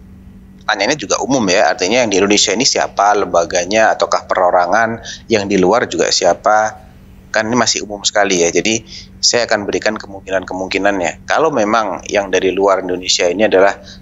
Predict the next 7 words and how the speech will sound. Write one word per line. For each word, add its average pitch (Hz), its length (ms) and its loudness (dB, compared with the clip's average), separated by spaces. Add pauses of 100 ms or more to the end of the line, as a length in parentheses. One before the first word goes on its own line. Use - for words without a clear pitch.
lembaga 101 560 2
misalnya, 80 640 -4
yang 90 240 0
terdiri 107 480 0
dari 101 400 2
ulama-ulama 90 1120 0 (160)
kaliber 98 720 -2